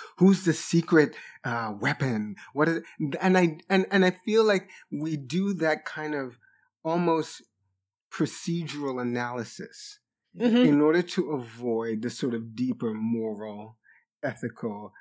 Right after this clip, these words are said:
Speaker 1: and political analysis, which is what we should be doing.
Speaker 2: It takes a moment to, um, to crawl out of that hole, though, because that's kinda how we're trained, you know,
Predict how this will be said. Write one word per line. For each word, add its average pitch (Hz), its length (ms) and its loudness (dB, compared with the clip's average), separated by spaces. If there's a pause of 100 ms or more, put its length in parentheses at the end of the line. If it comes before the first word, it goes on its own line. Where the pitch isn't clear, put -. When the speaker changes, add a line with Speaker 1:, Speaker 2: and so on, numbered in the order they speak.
(180)
Speaker 1:
and 131 280 -4
political 135 600 0
analysis, 107 840 -8 (440)
which 135 200 -4
is 123 140 -2
what 135 180 -4
we 135 100 -4
should 123 460 -4
be 107 100 -2
doing. 170 300 -8 (840)
Speaker 2:
It 180 200 -2
takes 180 220 0
a 196 60 0
moment 190 300 2
to, 135 140 2 (360)
um, 123 240 0
to 127 100 -6
crawl 143 340 4
out 139 120 4
of 131 100 4
that 117 220 2
hole, 165 340 4
though, - 280 -10 (200)
because 135 300 -2
that's 123 120 -4
kinda 139 280 -6
how 135 140 0
we're 104 120 -6
trained, 113 540 -10 (120)
you 123 140 -4
know, 101 320 -8